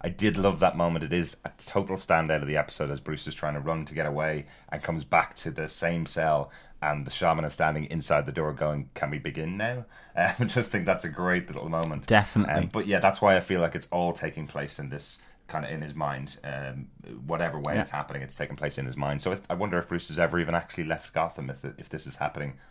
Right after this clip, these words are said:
Speaker 1: all within his mind, within Gotham.
Speaker 2: That would be really good.
Speaker 1: Or within a certain box on a <laughs> Pier nine C.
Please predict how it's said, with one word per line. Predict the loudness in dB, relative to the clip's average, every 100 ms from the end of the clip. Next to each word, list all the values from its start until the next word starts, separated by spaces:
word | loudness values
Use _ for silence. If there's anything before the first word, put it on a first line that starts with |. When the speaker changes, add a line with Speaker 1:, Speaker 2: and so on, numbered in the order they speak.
| -12
Speaker 1:
all | -2 2 2
within | 0 -2 -4
his | -4
mind, | -2 -2 -4 -8 -16 -12
within | -8 0 4
Gotham. | 6 6 6 2 6
Speaker 2:
That | 6 8
would | 2 2
be | 4 4 2 0 -4
really | -2 2 4 4 2
good. | 4
Speaker 1:
Or | 6 8
within | 6 6
a | 4
certain | 0 -2
box | 0 0 0 -4 -8 -4
on | 0 0
a |
<laughs> | -2
Pier | -2 0
nine | 0 -2 -2 -2
C. | -8 -8 -10